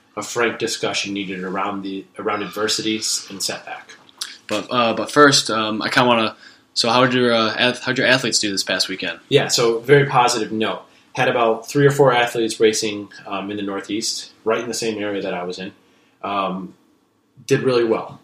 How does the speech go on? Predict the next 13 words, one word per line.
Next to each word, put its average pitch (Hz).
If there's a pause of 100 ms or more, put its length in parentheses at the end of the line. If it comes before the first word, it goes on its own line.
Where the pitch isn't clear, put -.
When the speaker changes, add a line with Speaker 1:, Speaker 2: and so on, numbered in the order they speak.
Speaker 1:
Sam 131
and 120
Ashley 107
both 107
tackled 104
their 95
first -
fifty-mile 98
race 104
together. 98 (560)
So 135
much 110
strength. 92